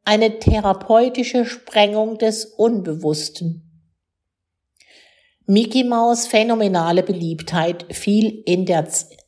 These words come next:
fiel in die Zeit der Weltwirtschaftskrise. Die Menschen in den U S A wie auch in Deutschland sehnten sich nach einem optimistischen Charakter wie Mickey, einem Stehaufmännchen, das dem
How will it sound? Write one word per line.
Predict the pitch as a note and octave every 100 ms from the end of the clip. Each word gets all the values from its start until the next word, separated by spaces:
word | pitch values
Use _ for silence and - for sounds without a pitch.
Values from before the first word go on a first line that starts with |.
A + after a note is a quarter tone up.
| _ -
fiel | - A3+ A#3+ A#3+
in | - F#3+
die | F#3 G#3
Zeit | - E3+ F3 F3+ -
der | F#3 F3+ E3+
Weltwirtschaftskrise. | D#3 E3+ F#3+ F#3+ - D3+ D#3 C#3+ - - - C3+ C#3 C#3+ D3 - _ _ _ _ _ - - _ _
Die | F#3
Menschen | D#3+ E3+ G#3+ -
in | E3+
den | E3 E3+
U | F3+ F3
S | F3+
A | E3 E3+ F3+ F3
wie | F3 G3+ -
auch | F3 G3+
in | G#3 G#3
Deutschland | G3+ G#3 G#3 F3 E3 D#3+ D#3+ - - _
sehnten | - - F3+ F#3+ F#3+ F#3+
sich | - C#3+ C#3+
nach | - B2+ C3+
einem | - D3 D3+ D3+ -
optimistischen | - F#3 - F#3+ G#3 A3 - A3+ A#3 A3
Charakter | G#3 G3 F3+ F3+ - G3
wie | G#3
Mickey, | G#3 A3+ - F3+ - - _ - - -
einem | - F#3+ G3
Stehaufmännchen, | F#3 - F3 F3 - A3+ D4 - F3+ D#3 D#3 D#3+ D#3+ E3 D#3+
das | C3 - - -
dem | B2 B2+